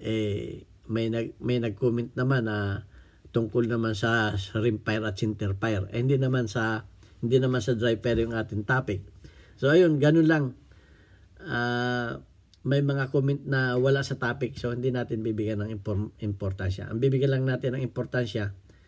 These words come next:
yung nasa topic natin. Okay, kung may alam pa kayo,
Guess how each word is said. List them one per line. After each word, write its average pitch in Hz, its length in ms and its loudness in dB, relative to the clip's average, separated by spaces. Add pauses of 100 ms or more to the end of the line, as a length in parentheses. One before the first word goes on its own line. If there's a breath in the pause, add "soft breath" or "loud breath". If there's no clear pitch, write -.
(280 soft breath)
yung 135 800 6
nasa 113 320 -2
topic 101 360 -2
natin. 95 440 -4 (320 soft breath)
Okay, 143 400 0
kung 127 320 0
may 135 160 2
alam 143 240 4
pa 143 120 -4
kayo, 175 360 4